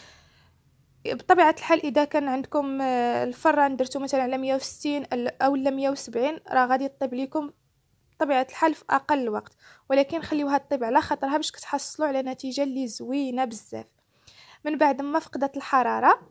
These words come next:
غادي نقسمها بهذا الشكل. ما نقول لكمش شحال كتجي هشيشه، التزيين كيبقى اختياري. انا غادي نزينها تزيين بسيط، ذوبت الشوكولا السوداء،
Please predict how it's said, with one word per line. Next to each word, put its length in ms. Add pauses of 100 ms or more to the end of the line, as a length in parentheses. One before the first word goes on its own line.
غادي 220
نقسمها 480
بهذا 200
الشكل. 480 (1500)
ما 80
نقول 300
لكمش 260
شحال 360
كتجي 380
هشيشه، 460 (380)
التزيين 460
كيبقى 260
اختياري. 480
انا 220
غادي 220
نزينها 340
تزيين 420
بسيط، 380 (260)
ذوبت 260
الشوكولا 440
السوداء، 640